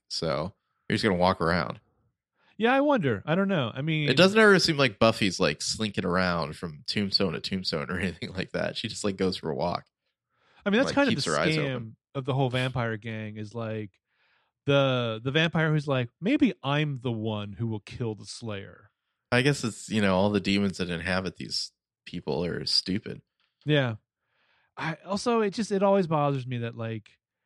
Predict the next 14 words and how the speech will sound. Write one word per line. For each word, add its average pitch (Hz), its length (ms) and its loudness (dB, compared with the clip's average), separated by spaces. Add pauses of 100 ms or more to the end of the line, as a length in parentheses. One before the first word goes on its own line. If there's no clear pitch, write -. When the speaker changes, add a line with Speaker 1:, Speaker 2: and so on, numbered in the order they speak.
(520)
Speaker 2:
Angel's 160 340 2
got 160 200 2
a 143 60 2
soul, 131 640 0
so 135 140 -4
therefore 120 460 -2
he 131 140 -4
knows 120 240 -4
how 127 100 -2
to, 123 80 -4
like, 113 220 -8 (100)
sign 127 480 -2
a 123 80 0
lease 117 580 -6